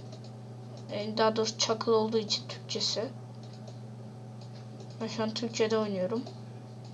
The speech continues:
Göstereceğim bir şey daha var. Sandık nasıl yapılır onu göstereceğim bir de. Ya biliyorsun yani bu oyunu oynayan biliyordur da zaten. Şimdi onun için ama, e,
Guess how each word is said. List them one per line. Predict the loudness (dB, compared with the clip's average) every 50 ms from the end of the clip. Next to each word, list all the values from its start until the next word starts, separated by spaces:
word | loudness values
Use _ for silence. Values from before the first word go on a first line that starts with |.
| -12 -12 -12 -12 -10 -10 -10 -10 -8 -8 -8 -10 -10 -10 -10 -12 -12 -12 -12 -12 -12 -12 -12 -12 -12 -12 -12 -12 -12 -12 -12 -12 -12 -12 -12 -8 6 10
Göstereceğim | 10 12 12 12 10 10 10 12 12 12 12 12
bir | 12 12
şey | 12 10 10 10 10
daha | 12 12 12 12
var. | 12 12 12 10 6
Sandık | 10 10 10 12 12 12 12 12 10 10 8 6 8
nasıl | 10 10 12 12 10
yapılır | 10 10 8 10 10 10 8 8 6 6
onu | 6 6 8 8
göstereceğim | 8 8 8 10 8 8 8 8 4 4 4 4 2 4
bir |
de. | 4 6 4 4 2 -2 -8 -10 -10 -4 2
Ya | 2 2 2 4
biliyorsun | 6 8 8 8 8 6 2 2 4 4 4 4 4
yani | 6 6 6 4 4 2 0 0 -4 -8 -8 -2 2
bu | 4
oyunu | 4 4 4 2 2 2 2
oynayan | 2 2 4 4 4 4 4 4 6
biliyordur | 6 6 6 8 6 6 8
da | 6 6
zaten. | 6 6 4 4 4 4 4 4 4 2 -2 -6 -12 -12 -12 -12 -12 -12 -12 -12 -12 -12 -12 -10 -12 -12 -10 -10 -10 -8 -8 -10 -10 -10 -10 -10 -2
Şimdi | 2 2 4
onun | 6 6 6 6 8
için | 8 8 6 8
ama, | 6 6 4 4 6 6
e, | 8